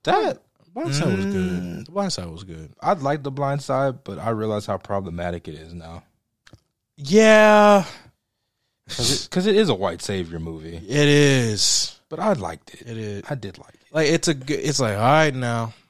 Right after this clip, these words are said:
Speaker 2: y'all get away with this shit." <laughs>
Speaker 1: Yeah, I liked it, though. I did.
Speaker 2: 'Cause it's based off a real story.
Speaker 1: It's based off a real story, 'cause that was his real life.
Speaker 2: Yeah. You just going over to Netflix and saying, "What we got over here?"
Speaker 1: I really
Speaker 2: Yeah.
Speaker 1: am. I might, I might watch this Crip Camp documentary.
Speaker 2: What?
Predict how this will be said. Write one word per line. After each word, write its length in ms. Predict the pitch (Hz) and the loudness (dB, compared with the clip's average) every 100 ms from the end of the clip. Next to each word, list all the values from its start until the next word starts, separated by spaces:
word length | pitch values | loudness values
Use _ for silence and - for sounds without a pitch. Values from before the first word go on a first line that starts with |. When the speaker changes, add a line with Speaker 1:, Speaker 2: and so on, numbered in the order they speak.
| _ _ | _ _
Speaker 2:
y'all 240 | 135 80 107 | -20 -14 -10
get 140 | 120 | -8
away 140 | 123 123 | -6 -6
with 100 | 120 | -8
this 140 | 135 | -10
shit." 260 | - 92 92 | -10 -14 -10
<laughs> 160 | - 127 | -4 -2
Speaker 1:
Yeah, 400 | 117 95 85 - - | 0 -2 -6 -12 -8
I 120 | 190 208 | -8 -8
liked 300 | 175 147 - | -12 -18 -18
it, 100 | - - | -20 -20
though. 240 | - - - _ _ _ _ _ - | -20 -20 -20 _ _ _ _ _ -14
I 80 | 117 | -14
did. 340 | - - - | -14 -16 -12
Speaker 2:
'Cause 120 | 135 | -6
it's 120 | 135 | -6
based 220 | 123 151 - | -2 -2 -2
off 120 | 151 | -4
a 60 | 98 | -6
real 260 | 92 95 | -8 -8
story. 440 | 87 - 60 - 110 | -10 -12 -16 -18 -8
Speaker 1:
It's 160 | 180 190 | -8 -2
based 280 | 220 214 - | -2 -2 -4
off 180 | 82 87 | -6 -10
a 40 | |
real 200 | 80 - | -14 -16
story, 260 | - 76 - | -16 -16 -10
'cause 100 | - | -4
that 100 | 170 | -4
was 140 | 190 | -4
his 160 | - 135 | -8 -6
real 200 | 127 101 | -4 -4
life. 440 | 85 78 - - _ _ 110 | -6 -12 -18 -20 _ _ -16
Speaker 2:
Yeah. 220 | 90 82 - _ - | -14 -14 -18 _ -4
You 120 | 202 | -2
just 120 | 131 | 0
going 220 | 131 127 | 0 -2
over 160 | 123 113 | -2 -4
to 60 | 98 | -8
Netflix 380 | 113 107 101 | -8 -10 -12
and 120 | 90 87 | -12 -12
saying, 240 | 80 78 | -12 -16
"What 180 | 117 170 | -20 -20
we 60 | |
got 180 | 180 202 | -12 -8
over 180 | 196 190 | -6 -4
here?" 460 | 185 240 190 101 92 | -6 -6 -6 -8 -6
Speaker 1:
I 60 | - | -2
really 300 | 175 180 95 | 0 0 0
Speaker 2:
Yeah. 220 | 90 87 | -2 -4
Speaker 1:
am. 100 | 82 - _ _ | -8 -12 _ _
I 40 | |
might, 240 | 123 113 - | -6 -6 -6
I 40 | 120 | -4
might 120 | 120 | -2
watch 260 | 98 95 - | -4 -8 -10
this 100 | - | -16
Crip 300 | - 101 - | -10 -10 -8
Camp 300 | 90 85 - _ | -10 -10 -12 _
documentary. 640 | 85 87 90 90 90 87 - _ - | -18 -14 -14 -14 -16 -18 -20 _ -14
Speaker 2:
What? 300 | 101 120 - | -6 -6 -6